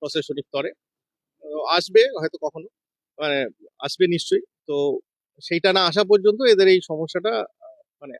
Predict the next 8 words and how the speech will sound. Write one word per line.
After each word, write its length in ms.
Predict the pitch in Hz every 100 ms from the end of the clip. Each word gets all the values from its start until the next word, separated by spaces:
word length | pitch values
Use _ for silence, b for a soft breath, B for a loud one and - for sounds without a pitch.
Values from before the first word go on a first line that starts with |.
| -
আমরা 360 | 180 208 190 -
আমাদের 280 | 165 190 220 202
তরফ 220 | 208 190
থেকে 300 | 220 220 226 208 - _
সলভ 220 | - 170 165
করা 140 | 190 208
একটু 200 | 202 190
মুশকিল। 320 | 147 - -